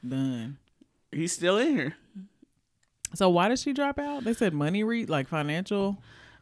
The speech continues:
Speaker 2: I think she dropped out before, like, she just saw the writing on the wall.
Speaker 1: Yeah.
Speaker 2: But the other theory is that she saw that the, the donors going ahead were gonna start funneling their money to Joe Biden.
Speaker 1: Mm.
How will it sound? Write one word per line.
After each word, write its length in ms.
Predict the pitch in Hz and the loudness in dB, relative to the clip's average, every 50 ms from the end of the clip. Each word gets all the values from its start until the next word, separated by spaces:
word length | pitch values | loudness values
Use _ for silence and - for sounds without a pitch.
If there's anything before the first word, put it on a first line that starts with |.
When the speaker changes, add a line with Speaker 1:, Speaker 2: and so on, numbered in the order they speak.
| _ - | _ 0
Speaker 2:
I 80 | 175 180 | 0 2
think 220 | 165 190 202 208 | 4 4 4 4
she 120 | - 185 156 | 2 -2 2
dropped 320 | 127 143 139 139 139 - | 4 6 6 6 6 4
out 160 | 135 135 117 | 4 4 4
before, 640 | 127 135 135 - 156 139 139 135 131 120 120 139 - - - - - - - | 2 -4 -4 -2 0 2 4 4 4 4 2 0 -4 -8 -12 -14 -14 -12 -2
like, 160 | - 151 151 143 | 2 4 4 4
she 140 | - 214 | 4 4
just 140 | 190 165 143 | 4 4 6
saw 140 | - 151 131 | 6 4 4
the 80 | 127 123 | 4 2
writing 260 | 131 139 131 95 107 | 2 0 0 0 -4
on 100 | 120 117 | -6 -6
the 60 | 123 | -4
wall. 300 | 113 104 98 - 147 - _ _ - | -4 -4 -4 -6 -6 -10 _ _ -10
Speaker 1:
Yeah. 300 | 139 127 92 87 95 135 143 - _ _ _ - - _ _ _ _ _ _ _ - | -8 -8 -8 -8 -10 -12 -14 -16 _ _ _ -20 -20 _ _ _ _ _ _ _ -10
Speaker 2:
But 420 | 139 135 139 139 123 104 78 - _ _ _ _ _ _ _ _ _ - - _ _ _ _ _ _ - | -4 -2 0 2 2 0 -2 -4 _ _ _ _ _ _ _ _ _ -20 -20 _ _ _ _ _ _ -4
the 140 | 147 151 139 | 0 2 4
other 260 | 139 147 147 147 135 | 4 4 4 4 2
theory 440 | 139 - 143 139 135 135 131 131 127 | 0 0 2 4 4 4 4 2 2
is 180 | 110 120 - - | 0 0 0 0
that 200 | 135 117 117 - _ _ _ - | 0 0 -2 -4 _ _ _ -6
she 600 | - - - 175 160 160 160 151 151 139 - - _ _ _ _ _ _ _ _ - | -4 -2 -2 -2 -2 -2 -2 -4 -4 -6 -6 -10 _ _ _ _ _ _ _ _ -10
saw 300 | - - - 165 147 147 | -8 0 4 4 6 6
that 200 | 139 131 131 - | 4 2 0 0
the, 140 | - 135 117 - _ - | -2 -2 -4 -4 _ -6
the 140 | 139 151 139 | -2 -2 0
donors 440 | 98 147 143 147 147 151 143 139 139 | 4 4 6 6 6 6 4 4 4
going 260 | - 147 147 143 123 | 4 4 4 4 4
ahead 460 | 135 139 156 151 147 147 147 135 - - - | 2 2 2 4 4 4 4 2 0 -2 -6
were 160 | 117 131 135 | -6 -4 -4
gonna 200 | 127 131 135 127 | -2 -2 -2 -2
start 300 | - - 135 123 131 - | 0 2 2 2 2 2
funneling 380 | - 143 135 131 131 127 123 127 | 4 4 4 4 2 0 0 0
their 120 | 127 123 | 0 0
money 300 | 127 120 117 113 117 113 - | 0 -2 -2 -4 -4 -6 -6
to 120 | - 135 | -8 -6
Joe 220 | 120 143 135 120 117 | -6 -4 -4 -4 -2
Biden. 400 | 110 101 95 78 69 87 139 139 - _ _ _ - | -2 -2 -2 -2 -4 -6 -10 -14 -16 _ _ _ -8
Speaker 1:
Mm. 580 | 147 147 143 143 139 139 135 135 135 131 131 | -6 -4 -2 -2 -2 -2 -2 -2 -4 -4 -6